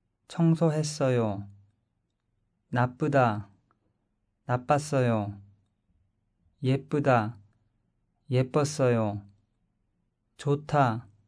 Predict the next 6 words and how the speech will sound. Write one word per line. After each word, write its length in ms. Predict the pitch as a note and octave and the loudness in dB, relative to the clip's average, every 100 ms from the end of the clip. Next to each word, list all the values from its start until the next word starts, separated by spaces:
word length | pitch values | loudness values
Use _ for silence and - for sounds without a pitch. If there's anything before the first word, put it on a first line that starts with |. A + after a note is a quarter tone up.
| _ _ _ _ _ _ _ | _ _ _ _ _ _ _
좋았어요. 880 | - C#3+ C#3+ C#3 - C3+ B2 G#2 G2+ - _ _ _ _ _ _ _ _ _ _ - | -2 2 2 2 0 0 0 -2 -6 -14 _ _ _ _ _ _ _ _ _ _ -4
높다, 760 | C#3+ C#3+ - - C#3 A#2 G#2+ - _ _ _ _ _ _ _ _ _ - | 0 0 -2 0 2 2 -2 -12 _ _ _ _ _ _ _ _ _ -4
높았어요. 920 | C3+ D3 D3+ D3 C3+ A#2 A2 G#2 G2+ - _ _ _ _ _ _ _ _ _ _ - | -2 0 -2 -2 -2 0 0 -4 -8 -14 _ _ _ _ _ _ _ _ _ _ -8
있다, 640 | D3+ D3+ - C#3 A2+ A2+ - _ _ _ _ _ _ _ _ _ | -6 -6 0 2 2 -4 -14 _ _ _ _ _ _ _ _ _
있었어요. 840 | D3+ - D#3+ D3+ C#3 A#2+ G#2+ G2+ - _ _ _ _ _ _ _ _ _ _ _ _ _ | -8 0 0 0 -2 0 0 -4 -10 _ _ _ _ _ _ _ _ _ _ _ _ _
없다, 800 | C3 B2+ - - C#3+ B2 G#2+ | -2 -2 -4 -2 2 2 0